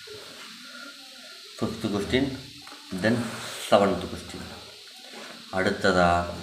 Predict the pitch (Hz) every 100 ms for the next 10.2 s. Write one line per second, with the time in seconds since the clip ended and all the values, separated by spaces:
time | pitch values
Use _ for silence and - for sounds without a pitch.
0 | - - - - 98 113 127 135 135 135
1 | 123 107 107 98 92 - 92 92 92 92
2 | 98 104 95 95 95 101 95 92 - 104
3 | 101 98 92 90 92 92 90 87 87 90
4 | 87 90 101 95 104 110 - 104 107 101
5 | 92 87 95 92 92 - 95 95 - -
6 | - - - - - - - - 98 -
7 | 104 92 87 - 123 143 - - - -
8 | - - - - - - - 95 92 87
9 | - - - - 113 110 110 - 95 -
10 | 120